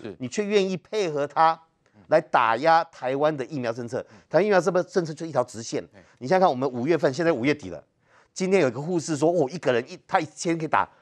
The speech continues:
Speaker 2: 六十个哈。”开那个瓶子开到手都破皮，
Speaker 1: 嗯。
Speaker 2: 所以谁说没有疫苗？
Speaker 1: 嗯哼。
Speaker 2: 只是我们现在疫苗先让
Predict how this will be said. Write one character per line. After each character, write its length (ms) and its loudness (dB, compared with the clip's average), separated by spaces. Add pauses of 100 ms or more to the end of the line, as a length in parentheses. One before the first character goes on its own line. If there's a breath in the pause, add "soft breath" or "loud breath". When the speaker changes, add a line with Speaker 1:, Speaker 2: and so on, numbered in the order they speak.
(120)
Speaker 2:
六 140 6
十 200 -4
个 120 -6
哈。” 220 -6 (320 soft breath)
开 200 2
那 100 0
个 80 0
瓶 200 -6
子 120 -6
开 200 0
到 120 4
手 160 -6
都 80 -4
破 180 -2
皮， 260 -18 (120 soft breath)
Speaker 1:
嗯。 160 -20
Speaker 2:
所 280 -2
以 40 4
谁 180 0
说 100 -4
没 120 -2
有 60 -2
疫 120 -6
苗？ 240 -14 (140)
Speaker 1:
嗯 100 -20
哼。 140 -16
Speaker 2:
只 100 -4
是 60 6
我 40 4
们 80 0
现 120 0
在 40 -2
疫 140 -6
苗 100 0
先 200 -6
让 120 0